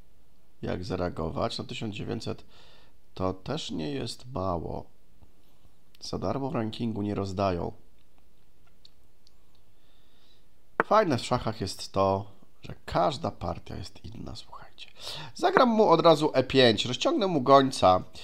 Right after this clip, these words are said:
ale sobie również, e, i on zagra mi skoczkiem tutaj.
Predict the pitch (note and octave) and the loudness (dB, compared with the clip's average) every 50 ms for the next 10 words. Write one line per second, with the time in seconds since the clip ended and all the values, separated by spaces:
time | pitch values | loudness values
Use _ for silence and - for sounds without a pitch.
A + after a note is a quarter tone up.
0 | - - - - - - C3 D3+ F3 - G3+ F3 F3 E3+ E3 D#3 B2 G2+ G2 G2+ | -10 -10 -10 -4 2 6 8 8 8 6 4 4 4 6 8 8 6 6 4 4
1 | G2 G#2 C#3 C3+ - - - - G#2+ G#2+ G#2+ - - D3+ F#3+ F3 F3 E3+ D#3+ F3 | 4 4 2 2 -2 -2 0 4 4 4 4 4 4 2 2 2 2 2 4 4
2 | D#3+ D#3 D#3 - - D#3+ D3 - - D#3 C#3 - - C#3+ C#3+ C#3+ - G2+ F#2 F#2 | 4 4 2 2 2 2 0 2 4 4 4 6 6 4 2 6 8 8 8 8
3 | G2+ | 6